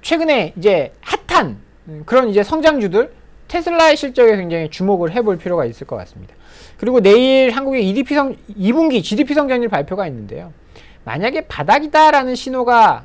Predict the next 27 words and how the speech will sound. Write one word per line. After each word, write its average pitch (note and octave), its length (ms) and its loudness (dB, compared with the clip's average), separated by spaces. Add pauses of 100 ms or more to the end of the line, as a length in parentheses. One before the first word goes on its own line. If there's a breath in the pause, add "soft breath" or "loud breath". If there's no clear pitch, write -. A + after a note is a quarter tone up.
아, C3 240 -16
온다라고 G#3 500 2
한다면 F3+ 640 -6
주가는 G#3 420 -6
좀 B3 180 -6
더 A#3+ 80 -2
반등할 E3+ 400 -6
수 D#3+ 120 -12
있어 B2+ 240 -14
보입니다. A2 380 -18 (500 soft breath)
삼성전자가 D#4+ 540 2
이 G#3 100 2
분기 C#4+ 180 -2
실적 C4+ 240 -4
괜찮게 B3+ 340 -6
나왔잖아요. E3+ 680 -6
나머지 G#3 380 -2
기업들도, A#3 760 4 (280 soft breath)
어, C#3+ 320 -10
뭐 D3+ 120 -2
후실적, B3+ 580 0 (120)
어, C3 240 -20
기대하는 A#3 400 0
기업들이 G#3 360 -2
몇몇 F3+ 420 -2
있기 D3+ 200 -12
때문에 D3+ 680 -10